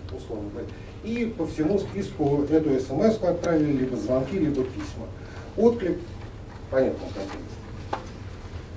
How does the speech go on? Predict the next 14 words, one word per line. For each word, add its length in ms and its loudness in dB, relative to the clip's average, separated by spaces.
Э, 360 2
в 60 0
лучшем 320 4
случае 380 0
что 180 8
мы 120 8
можем 300 2
сделать? 320 -2
Мы 160 6
можем, 520 6
э, 60 2
э, 560 -2
на 120 8
основании 720 6